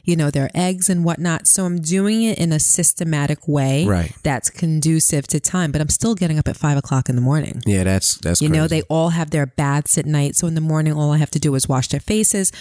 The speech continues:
Speaker 1: brush their teeth, floss, do their hair, get them dressed, make their breakfast or the rest of it, feed them.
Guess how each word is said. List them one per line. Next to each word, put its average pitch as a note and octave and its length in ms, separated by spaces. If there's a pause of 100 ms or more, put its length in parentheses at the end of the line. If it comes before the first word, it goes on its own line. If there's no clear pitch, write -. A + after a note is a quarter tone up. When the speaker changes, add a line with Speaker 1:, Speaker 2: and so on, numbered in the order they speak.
(140)
Speaker 1:
brush B2 180
their F#3+ 160
teeth, G#3+ 400 (240)
floss, G3+ 680
do C#3 280
their A#2+ 200
hair, F#3+ 440 (300)
get C3 180
them D3 160
dressed, A3 640 (200)
make C#3+ 220
their D3 120
breakfast G3 640
or C#3 160
the C#3+ 100
rest E3+ 340
of F#3 120
it, F3+ 200 (280)
feed A3 340
them. G#3 240